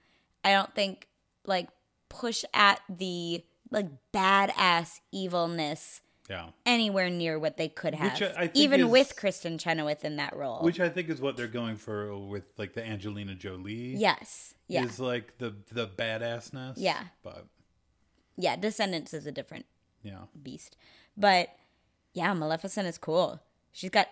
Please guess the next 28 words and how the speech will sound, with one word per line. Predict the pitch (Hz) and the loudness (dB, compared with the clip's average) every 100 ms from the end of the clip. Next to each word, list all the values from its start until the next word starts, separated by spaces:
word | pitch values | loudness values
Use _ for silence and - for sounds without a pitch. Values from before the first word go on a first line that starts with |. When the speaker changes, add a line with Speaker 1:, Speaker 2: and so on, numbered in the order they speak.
| - | -8
Speaker 1:
really | 151 165 196 | -8 -6 -6
cool | - 156 | -6 -8
fire. | - - 151 160 190 214 - - | -8 0 2 4 2 2 -2 0
Like, | 208 196 - - - - _ _ _ _ _ - | 6 6 4 -14 -16 -20 _ _ _ _ _ 0
um, | 196 175 165 170 175 _ - _ _ - | 2 4 0 -4 -8 _ -20 _ _ -2
I've | 196 190 - | 2 2 2
mentioned | 185 175 180 170 | -4 -4 -4 -6
this | 165 | -8
before, | 180 175 180 170 160 156 156 | -12 -6 0 4 4 2 2
that, | 160 - | -2 0
like, | 156 147 - _ - | -2 -2 -6 _ -10
especially | 180 185 180 175 | -4 -2 -2 -2
with | 160 - | -4 -4
Pixar, | 185 160 - 156 151 | -6 -6 0 0 0
you | 156 | -4
can | 170 160 | -6 -6
tell, | 165 160 | -4 -4
like, | 160 147 - _ _ _ | -4 -6 -12 _ _ _
what | - 175 185 - | -4 0 0 0
the | 185 | -2
new | 175 170 | 0 -2
thing | 170 - 190 185 | -2 -2 0 2
they | 175 | 2
learned | 160 160 160 | 2 -2 -2
how | 180 | -2
to | 165 | -2
do | 156 156 156 | -2 -2 2
is, | 180 214 247 233 - | 2 2 -2 -8 -14